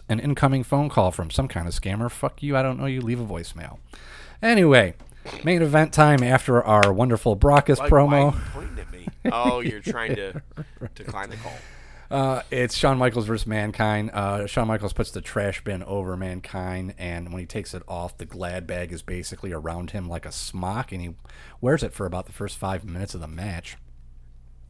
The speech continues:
Speaker 1: Nasty spot where Mankind's on the, uh, announce desk, and Shawn Michaels hits an elbow drop from the apron of the ring. Desk doesn't break, though.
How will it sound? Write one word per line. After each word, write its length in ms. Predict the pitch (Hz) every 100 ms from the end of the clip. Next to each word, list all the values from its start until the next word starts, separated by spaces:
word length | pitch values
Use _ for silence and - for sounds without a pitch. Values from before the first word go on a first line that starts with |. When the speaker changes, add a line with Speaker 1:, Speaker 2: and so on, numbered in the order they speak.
| - - - - - - -
Speaker 1:
Nasty 380 | 117 113 -
spot 400 | 104 - 98 98
where 100 | 101
Mankind's 460 | 95 101 95 98 95
on 140 | 92
the, 180 | 92 92
uh, 220 | 85 87
announce 380 | 90 87 95 101
desk, 280 | - 98 -
and 300 | 92 87 82
Shawn 240 | - 92
Michaels 280 | 90 85 92
hits 140 | 90 92
an 80 |
elbow 240 | 90 90 98
drop 320 | 95 95 -
from 320 | - 104 92
the 140 | 82 80
apron 300 | 92 - 87
of 60 |
the 80 | 78
ring. 380 | 80 90 107 110
Desk 240 | - 92 -
doesn't 340 | 98 92 82
break, 320 | - 87 98
though. 340 | 107 113 123